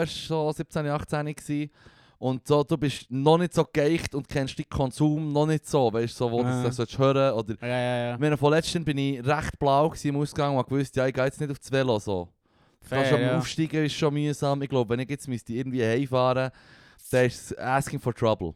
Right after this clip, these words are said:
Speaker 2: Ja, ja, fair, fair.
Speaker 1: Und
Speaker 2: Huhu.
Speaker 1: ja.
Speaker 2: Ja.
Speaker 1: Und dann, und dann, und dann weiss ich noch, wir waren im Holz gsi und das Rollbrett war schon gäbig gsi, wo wir echt so gewusst haben, ja, wir haben verdammt keinen Cash.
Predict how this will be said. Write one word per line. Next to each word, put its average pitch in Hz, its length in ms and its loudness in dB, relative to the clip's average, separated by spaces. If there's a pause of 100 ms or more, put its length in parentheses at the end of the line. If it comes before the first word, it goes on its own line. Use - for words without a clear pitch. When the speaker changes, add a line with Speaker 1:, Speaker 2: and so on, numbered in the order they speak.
(280)
Speaker 2:
Ja, 120 180 2
ja, 123 160 4
fair, 120 340 -2
fair. 117 340 -4 (120)
Speaker 1:
Und 131 240 2 (140)
Speaker 2:
Huhu. 110 260 -6 (300)
Speaker 1:
ja. 165 340 4 (680)
Speaker 2:
Ja. 117 300 -4 (100)
Speaker 1:
Und 147 160 2
dann, 175 140 8 (260)
und 151 160 0
dann, 202 220 8
und 175 160 2
dann 190 200 6
weiss 175 180 4
ich 190 60 2
noch, 190 100 2
wir 196 60 0 (140)
waren 131 120 0
im 98 60 0
Holz 165 380 4
gsi 220 320 -2 (520)
und 135 360 2 (360)
das - 140 -4
Rollbrett 233 280 6
war - 60 -12 (120)
schon 160 120 -2
gäbig 196 340 2
gsi, - 160 -2
wo 143 80 2
wir 143 100 2
echt 135 120 2
so 170 100 -2
gewusst 180 300 2
haben, 143 80 4
ja, 143 100 4
wir 151 120 2
haben 127 60 4
verdammt 127 200 2
keinen 123 120 -8
Cash. 147 540 0